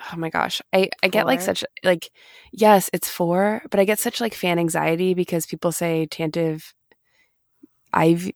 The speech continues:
Speaker 1: I V, V, V, whatever. I'm gonna
Speaker 2: Really?
Speaker 1: get some ads. Yeah, it's weird, Caitlin. It's strange. It's the
Speaker 2: There are
Speaker 1: whole
Speaker 2: people
Speaker 1: at at
Speaker 2: who
Speaker 1: versus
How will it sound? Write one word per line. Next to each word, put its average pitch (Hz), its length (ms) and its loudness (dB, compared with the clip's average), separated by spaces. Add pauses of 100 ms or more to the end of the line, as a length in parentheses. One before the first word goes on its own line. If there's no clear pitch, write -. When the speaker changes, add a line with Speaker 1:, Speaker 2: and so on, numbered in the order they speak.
Speaker 1:
I 165 180 4
V, 180 640 0
V, 180 320 0 (140)
V, 196 500 0 (640)
whatever. 165 480 0
I'm 180 140 4
gonna 180 100 2
Speaker 2:
Really? 180 100 0
Speaker 1:
get 180 160 0 (100)
some 175 100 -2
ads. 170 260 -4
Yeah, 220 640 2
it's 214 180 -4
weird, 208 420 2
Caitlin. 185 680 0
It's 190 160 -4
strange. 170 600 2
It's - 200 0
the 233 100 4
Speaker 2:
There 226 100 4
are - 60 6
Speaker 1:
whole 220 80 2
Speaker 2:
people 196 120 6
Speaker 1:
at 190 140 8
at 185 320 8
Speaker 2:
who 170 60 -14
Speaker 1:
versus 170 720 0